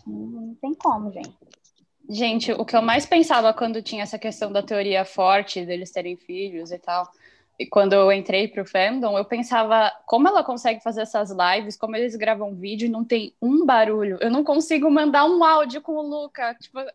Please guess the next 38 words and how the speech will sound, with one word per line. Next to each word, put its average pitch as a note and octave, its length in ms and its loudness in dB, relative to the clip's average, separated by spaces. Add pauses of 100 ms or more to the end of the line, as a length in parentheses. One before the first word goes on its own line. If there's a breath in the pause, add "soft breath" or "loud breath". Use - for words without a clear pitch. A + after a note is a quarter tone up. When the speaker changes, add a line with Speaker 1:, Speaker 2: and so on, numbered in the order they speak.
(100)
Speaker 2:
é C4 140 0
uma E4+ 240 -4
criança E4 480 -4
só. C4+ 500 -4
E A#3+ 60 -10
ele C#4+ 180 -2
sempre F4+ 400 -6
sai E4 180 2
no D4+ 140 -4
fundo D4+ 300 -10
falando. B3 500 -6
Tipo, G3+ 240 -20
como F4 380 0 (400 soft breath)
ela C4+ 180 0
consegue C#4+ 400 -4
sentar C#4+ 380 -2
uma F4+ 400 0
hora D4 160 2
na D4 140 -6
frente C#4+ 340 -12
de A#3 80 -10
uma B3+ 180 -4
câmera C#4 360 -2
e - 20 -4
não C#4 80 -2
aparece C#4+ 420 0
alguém C4+ 220 -8
chamando B3 500 -6
ela, A3 300 0
um A3 60 -16
filho A#3 340 -10
chamando, G#3+ 540 -4
sei G#3+ 140 -4
lá. G#3+ 100 0
É - 20 -8
Speaker 1:
Pois A#3+ 160 -14
é. - 140 -2
Speaker 2:
impossível. B3+ 800 -2